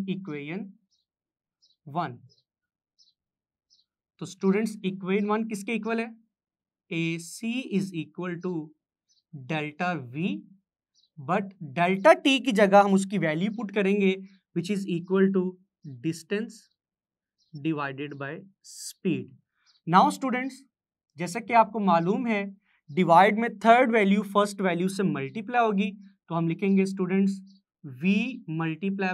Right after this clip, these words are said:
by delta V over S। Now students इस इक्वेशन को हम इक्वेशन नंबर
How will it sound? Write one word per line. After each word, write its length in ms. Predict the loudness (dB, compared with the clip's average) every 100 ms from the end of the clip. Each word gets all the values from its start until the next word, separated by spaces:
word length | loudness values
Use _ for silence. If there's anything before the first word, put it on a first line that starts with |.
| -4
by 120 | -8 -8 -14 _ _ _ _ _ _ -18
delta 600 | -12 -6 -6 -6 -6 -4 -4 -6 -10
V 140 | -8 -8 -6 -8 -8 -12
over 260 | -10 -10 -10 -14 _ -10
S। 160 | -10 -12 -20 _ _ _ _ _ _ _ _ -6
Now 220 | -2 0 -2
students 440 | -2 0 0 0 -4 -6
इस 200 | -6 -6
इक्वेशन 580 | -8 -4 -4 -4 -2 -2
को 100 | -2 -4
हम 160 | -8 -10 -16 _ _ -6
इक्वेशन 460 | -6 -4 -4 -4
नंबर 300 | -4 -6 -6